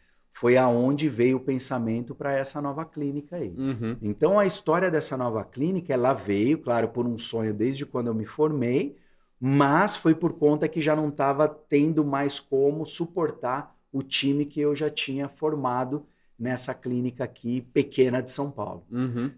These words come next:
Speaker 1: Aí, na hora que ficou pequeno, procurei uma casa bem maior do que essa atual que eu tava.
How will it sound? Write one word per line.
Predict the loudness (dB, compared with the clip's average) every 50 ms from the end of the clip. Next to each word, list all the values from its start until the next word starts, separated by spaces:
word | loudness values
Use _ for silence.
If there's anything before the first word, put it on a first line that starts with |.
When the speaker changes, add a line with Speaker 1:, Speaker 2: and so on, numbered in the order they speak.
| _ -4
Speaker 1:
Aí, | 0 4 4 6 6
na | 6 6
hora | 6 6 4 2
que | 0 -2 -6
ficou | -4 -4 -4 -2 2 0 0
pequeno, | 2 0 -6 -6 -2 0 4 4 4 4 2 0 -4 -8 -12 _ _ _ _ _ _ _ _ _ _ _ _ 2
procurei | 2 2 4 6 6 6 8 6 6
uma | 4 2 0 -2
casa | -2 0 0 2 2 2 2 0 0 -2 -4
bem | -6 -2 2 6 6 6 6 6
maior | 4 2 2 4 4 2 2 2
do | 0 0 -2
que | -2 -2
essa | -2 -2 -2 -4 -6 -6 -8 -8
atual | -10 -10 -8 -6 -4 -2 0 0 0 -2
que | -2 -4
eu | -6 -4
tava. | -2 -2 -2 0 0 0 -2 -2 -2 -4 -6 -6